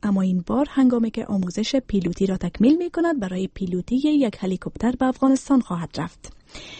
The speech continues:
شاهزاده هری بیست و چهار ساله که رتبه بریدمنی را در اردوی شاهی بریتانیا دارد، سال گذشته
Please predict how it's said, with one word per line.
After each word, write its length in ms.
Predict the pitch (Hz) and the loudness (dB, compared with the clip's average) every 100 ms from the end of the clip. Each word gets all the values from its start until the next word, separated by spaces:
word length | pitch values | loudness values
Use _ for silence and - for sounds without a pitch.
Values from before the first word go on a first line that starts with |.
| - - - | -20 -20 -12
شاهزاده 420 | - 269 269 277 | 0 2 4 2
هری 540 | 277 269 254 240 233 220 | 2 2 2 2 0 -2
بیست 340 | 196 185 - | -4 -6 -6
و 40 | 180 | -8
چهار 220 | - 170 | -6 -8
ساله 320 | - 156 202 | -6 -4 -2
که 140 | 226 214 | 0 0
رتبه 380 | 208 196 190 | 0 0 0
بریدمنی 560 | 185 - 185 - 180 220 | -2 0 0 2 4 4
را 120 | 208 | 2
در 160 | 196 180 | -2 -4
اردوی 420 | 185 180 - 175 175 | -6 -6 -4 -2 -2
شاهی 400 | 185 175 175 175 | 0 -2 0 -2
بریتانیا 540 | 170 170 170 170 151 | -2 -4 -2 -2 -2
دارد، 340 | 156 190 269 277 | -2 0 0 -2
سال 280 | - 233 226 | 0 0 2
گذشته 640 | 214 202 185 - 202 | 0 -2 -4 -2 -2